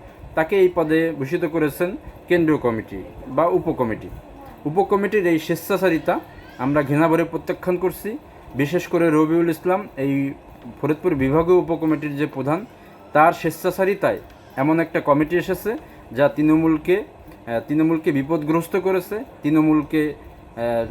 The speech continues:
সংগঠনের বাইরে ফেলে দেওয়ার জন্য, যারা এই সংগঠনে কাজ করছে তাদের সংগঠন থেকে বের করে দেওয়ার জন্য এক প্রকার ষড়যন্ত্র করা হয়েছে। তো আমরা গণ অধিকার পরিষদের এই বর্তমান কমিটিকে আমরা ঘৃণা ভরে প্রত্যাখ্যান করছি এবং আমার সকল শুভাকাঙ্ক্ষী এবং সহযোদ্ধাদের বলবো,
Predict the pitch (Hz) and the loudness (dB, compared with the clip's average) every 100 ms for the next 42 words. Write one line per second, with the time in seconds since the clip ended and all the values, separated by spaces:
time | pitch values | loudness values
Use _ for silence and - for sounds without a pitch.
0 | - 147 156 160 160 160 131 135 156 151 | -4 2 2 4 2 2 4 4 4 0
1 | 151 160 170 160 175 175 247 - 113 131 | 0 2 2 2 -2 -4 -8 -8 -2 0
2 | 143 156 151 156 160 170 - 175 - 151 | 0 0 0 0 0 0 -2 -8 -4 -2
3 | 147 - 160 156 147 147 123 127 160 220 | -2 -2 0 0 -2 -4 -2 0 0 0
4 | 180 165 139 139 175 - - - 135 - | 2 2 2 -2 -4 -8 -16 -8 -8 -6
5 | 156 160 220 - 151 156 143 139 117 107 | -4 -2 -4 0 2 4 2 0 -2 -4
6 | 101 - 92 - - - - - 139 156 | -6 -12 -18 -18 -20 -20 -14 0 2 4
7 | 170 160 160 160 165 170 170 156 175 175 | 4 4 2 2 0 0 -2 -4 -4 -4
8 | 214 - - - 139 147 143 131 - - | -6 -12 -20 -8 -2 0 0 -4 -18 -12
9 | 131 131 - 160 165 156 147 147 156 190 | -2 -2 0 0 0 2 2 2 -2 -4
10 | 359 - - - - 117 127 127 127 120 | -6 -8 -20 -20 -6 -4 0 2 2 0
11 | - - - - 151 170 160 160 151 135 | -6 -16 -14 -4 2 2 4 0 -2 -6
12 | 160 - 165 160 220 - 277 - - - | -6 -4 -6 -4 -6 -6 -10 -12 -18 -6
13 | 123 135 147 170 165 147 170 - 151 156 | -2 2 2 2 0 -2 -2 -2 -2 -2
14 | 165 156 160 151 147 139 143 147 147 135 | -4 -2 0 0 0 0 0 -2 -2 -2
15 | 131 131 156 | -2 -2 -4